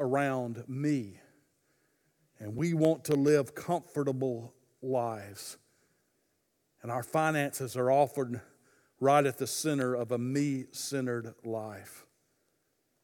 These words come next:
And if we were honest, we might not describe it this way, but Jesus and James describe it this way. We serve and we worship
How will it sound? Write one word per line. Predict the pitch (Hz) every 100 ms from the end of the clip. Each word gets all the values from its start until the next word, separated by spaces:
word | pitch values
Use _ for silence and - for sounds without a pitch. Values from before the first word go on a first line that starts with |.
| _ _ _ _ _ _
And | 117
if | 117 147
we | 147
were | 135
honest, | 127 151 160 131 -
we | 143
might | 147 143
not | 135 135
describe | 127 - - 147 151 127
it | 110
this | 110 -
way, | 117 117 127
but | 117 120 - _ _ _ _ _ -
Jesus | 117 147 151 127 120
and | 131 113
James | 139 151 147
describe | 120 120 - 135 123 117
it | 110
this | 120 -
way. | 117 123 120
We | 127 120
serve | - 170 170 131 104 104 101 _ _ _ _ _ _ _
and | 127 113
we | 113
worship | 113 143 143 - 107